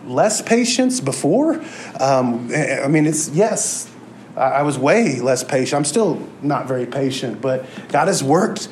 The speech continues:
some great things in me to make me patient and more sympathetic with people, especially if they're going through the valley.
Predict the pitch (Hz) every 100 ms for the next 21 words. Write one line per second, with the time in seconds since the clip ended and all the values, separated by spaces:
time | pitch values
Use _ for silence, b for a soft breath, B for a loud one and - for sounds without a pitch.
0 | B B - 156 135 147 175 165 180 190
1 | 156 147 165 214 156 - B B B -
2 | 160 160 147 147 147 175 170 180 113 139
3 | 180 214 302 - - 143 156 151 127 -
4 | 123 113 98 92 - B B B 156 -
5 | - 247 285 - 156 131 123 120 - B
6 | B B - 143 170 147 151 151 156 147
7 | 143 139 139 123 110 110 101 95 95